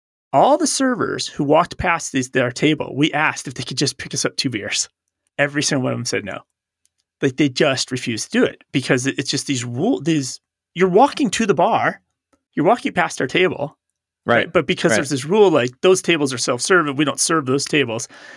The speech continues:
Speaker 1: Like, so we were gonna actually think about trying to just pay more. "Hey, we'll tip you twenty dollars, forty dollars. Like, how, how much would you do?" But instead what we did,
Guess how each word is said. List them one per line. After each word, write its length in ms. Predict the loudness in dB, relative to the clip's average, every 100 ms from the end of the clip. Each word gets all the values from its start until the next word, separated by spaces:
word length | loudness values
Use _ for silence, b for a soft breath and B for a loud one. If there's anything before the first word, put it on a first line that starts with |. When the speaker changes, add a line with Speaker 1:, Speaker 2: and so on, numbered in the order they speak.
| B B
Speaker 1:
Like, 240 | 0 0
so 200 | -4 -2
we 120 | 4 4
were 80 |
gonna 180 | 4 2
actually 280 | 2 2 -2
think 160 | -2 0
about 180 | 0 0
trying 220 | -2 -2
to 40 |
just 220 | -2 -4 -2
pay 140 | -2
more. 380 | 0 0 -2 -2 _ _ _
"Hey, 140 | 0
we'll 140 | 2 0
tip 180 | 0 -2
you 60 |
twenty 200 | 0 2 2
dollars, 220 | 2 -2
forty 240 | 2 4
dollars. 240 | 4 -2 -4
Like, 140 | -6
how, 100 | -8 -4
how 120 | -2
much 260 | -2 -6 -12 _ _
would 180 | -6 -4
you 40 | 0
do?" 160 | 2
But 200 | 2 2
instead 320 | -2 0 0 2
what 80 |
we 100 | 2
did, 380 | 2 2 0 -2